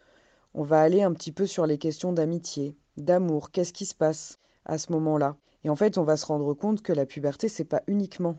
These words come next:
des changements physiques, mais c'est aussi des changements dans la tête et dans le cœur.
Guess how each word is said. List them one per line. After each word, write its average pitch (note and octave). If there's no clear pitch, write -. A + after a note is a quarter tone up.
des D#3
changements D3+
physiques, E3+
mais D3
c'est -
aussi D3+
des F#3
changements E3
dans E3+
la C#3
tête F#3+
et E3+
dans D#3+
le D#3+
cœur. C#3+